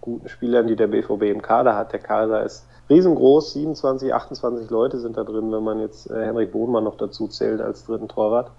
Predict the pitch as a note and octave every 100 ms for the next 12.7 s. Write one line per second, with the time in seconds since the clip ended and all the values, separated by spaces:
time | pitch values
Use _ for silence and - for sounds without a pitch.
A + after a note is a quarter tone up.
0 | - - G#2 G#2 G2+ G2+ G#2 G#2 G#2 -
1 | G#2 G2+ - A2 - A2 A#2 A2+ A#2+ A#2
2 | B2+ B2 - - - - A#2+ F3 - -
3 | C#3+ C#3 C3 C#3 C3+ C3 C3+ G3+ D3+ B2+
4 | A2+ A#2+ C#3+ F#3 F3+ - B2+ B2+ B2 A#2+
5 | A2 C3 C#3+ C#3 A2+ G#2+ - A#2+ A#2 A#2
6 | A2+ A2+ G#2+ - A2+ - G#2+ - C#3 C3
7 | A2+ A2 - B2 B2+ - - A#2+ A#2 A2+
8 | C3 A#2 A2 - - A#2 A2+ C3+ C#3 -
9 | A#2 G#2+ A2 A#2+ A2 A2 A#2+ - - -
10 | G#2+ G#2+ G#2+ G#2 G2+ - A2 A2 A2 -
11 | - - G#2 A2 - B2 A2+ - A#2+ A#2
12 | A2+ G#2 G#2+ A2 A2 G#2